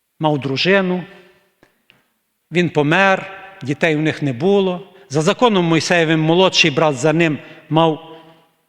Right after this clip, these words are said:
женитись на цій вдові, щоби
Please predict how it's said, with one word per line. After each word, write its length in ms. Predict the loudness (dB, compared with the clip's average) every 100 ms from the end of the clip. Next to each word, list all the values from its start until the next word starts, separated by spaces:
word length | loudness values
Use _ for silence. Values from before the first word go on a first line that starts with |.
| _ _ _ _
женитись 560 | -4 0 2 0 -2 0
на 140 | 0
цій 220 | 0 0 2
вдові, 800 | 2 0 2 2 0 -4 -16 -6
щоби 460 | -2 2 0 0